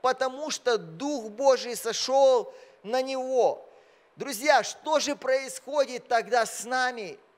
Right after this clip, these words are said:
в людях, которые, Дух Святой, в которых живёт?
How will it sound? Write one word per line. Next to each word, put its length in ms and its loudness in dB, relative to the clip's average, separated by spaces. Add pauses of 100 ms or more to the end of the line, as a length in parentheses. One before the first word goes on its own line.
(280)
в 140 -16
людях, 560 -2
которые, 560 -2 (380)
Дух 280 -12
Святой, 560 -2
в 140 -4
которых 640 -2
живёт? 580 -8